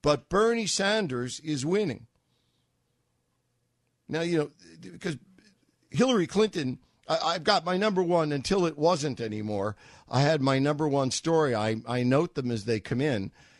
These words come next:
Uh, among the most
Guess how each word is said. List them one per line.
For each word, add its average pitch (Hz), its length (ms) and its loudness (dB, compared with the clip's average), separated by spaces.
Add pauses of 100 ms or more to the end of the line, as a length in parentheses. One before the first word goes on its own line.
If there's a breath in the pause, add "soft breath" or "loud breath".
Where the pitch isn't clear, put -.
(160 soft breath)
Uh, 123 220 2 (120)
among 170 680 2 (1200)
the 147 220 0
most 151 680 0